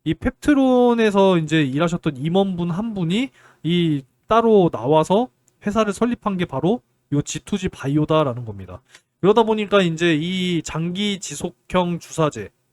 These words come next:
장기적으로 약물의 효능을 전달시켜줄 수 있는 그런 플랫폼. 그러니까 펩트론과 지투지 바이오가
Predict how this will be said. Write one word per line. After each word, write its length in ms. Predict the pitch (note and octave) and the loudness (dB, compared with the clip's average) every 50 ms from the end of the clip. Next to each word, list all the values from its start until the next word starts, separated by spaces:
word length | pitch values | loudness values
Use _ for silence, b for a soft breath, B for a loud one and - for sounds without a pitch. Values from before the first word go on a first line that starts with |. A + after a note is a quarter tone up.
| _ _ _ _ _ _ _ _ _ _ _ _ - D#3 D3 | _ _ _ _ _ _ _ _ _ _ _ _ -8 -8 -8
장기적으로 800 | - - D3 D3+ D#3+ E3 E3+ F#3 F#3 F3 D3+ D3+ E3 G3 B3 - b b b b b b b b b | -6 -8 -6 -6 -6 -6 -2 -2 -2 0 0 2 0 0 0 -2 b b b b b b b b b
약물의 640 | B2+ C3 D#3 E3 E3+ E3+ F3 E3 D#3+ F3 G3 A3 A3+ _ _ _ _ _ - - | -8 -6 -4 -4 -2 0 0 2 2 2 0 0 -2 _ _ _ _ _ -10 -8
효능을 520 | B3+ B3+ A#3+ A3 F3 C3+ A#2+ D3 F#3+ - _ _ _ _ _ _ _ | -6 -4 -4 -4 -4 -4 -6 -6 -8 -8 _ _ _ _ _ _ _
전달시켜줄 760 | - - C#3+ D3+ D#3 F#3+ F#3 F3+ E3+ - - - F#3 E3+ E3+ D#3 | -10 -8 -6 0 2 4 4 4 2 -2 -4 -4 -4 -4 -6 -6
수 120 | - - | -8 -8
있는 360 | D3 C3 C#3 D#3+ F3+ F3+ E3 | -8 -6 -6 -6 -4 -6 -6
그런 440 | - D3 D3 D#3 D#3 D3 C3+ B2+ B2+ _ _ _ _ - | -4 -2 -2 0 0 -2 -6 -10 -16 _ _ _ _ -6
플랫폼. 540 | B3 C4 B3+ A3+ - _ - - B2 F#2+ - _ _ _ _ _ _ _ _ _ _ _ _ | -2 -2 -2 -2 -2 _ -10 -12 -12 -12 -14 _ _ _ _ _ _ _ _ _ _ _ _
그러니까 200 | _ - - - | _ 0 0 0
펩트론과 460 | B3+ - - D4+ D4 C#4+ C#4 C4 B3+ A#3+ | -2 0 0 2 2 2 2 2 2 0
지투지 400 | - - - - A#3 A3+ A#3 A3 | 0 -6 -8 -8 -6 -6 -2 0
바이오가 600 | F#3+ E3 D3+ E3 F#3 F3 D3 C3 D#3+ G3+ B3 | 2 2 2 2 0 0 0 2 0 0 0